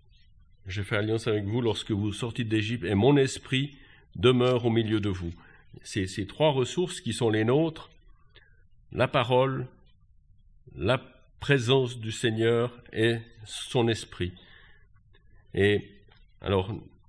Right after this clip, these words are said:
nous savons que, que par la suite, euh, ouais, il, il y a encore bien des, des,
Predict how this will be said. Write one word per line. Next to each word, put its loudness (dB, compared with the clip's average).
nous -2
savons 2
que, 0
que -8
par -2
la 0
suite, -6
euh, 0
ouais, 2
il, -6
il -4
y 4
a 4
encore -2
bien 0
des, 0
des, -4